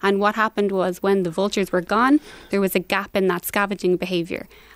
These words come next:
And what came in to fill that gap were stray dogs that were infected with rabies. Naturally, when you have humans interacting more with stray dogs, there's gonna be an increase in dog bites,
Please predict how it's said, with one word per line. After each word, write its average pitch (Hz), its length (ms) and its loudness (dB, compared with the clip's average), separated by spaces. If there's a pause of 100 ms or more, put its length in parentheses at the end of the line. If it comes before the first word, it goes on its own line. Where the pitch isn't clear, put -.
And 180 240 2
what 185 240 0
came 202 240 4
in 226 260 6
to 190 180 -2
fill 247 280 2
that 190 240 -4
gap 180 240 -4 (100)
were 180 160 0
stray 180 400 -2
dogs - 480 -2
that 202 160 -4
were 180 80 -2
infected 180 460 -4
with - 180 -8
rabies. 214 500 -4 (380)
Naturally, 208 580 2
when 190 200 4
you 185 220 2
have 180 480 -2 (260)
humans 208 440 2
interacting 190 840 0
more 202 500 2 (160)
with 196 140 -2
stray 170 320 -2
dogs, 247 420 2
there's 202 140 -6
gonna 190 160 0
be 180 140 2
an 185 80 2
increase 185 420 -4
in 175 100 2
dog 233 280 2
bites, 254 340 -2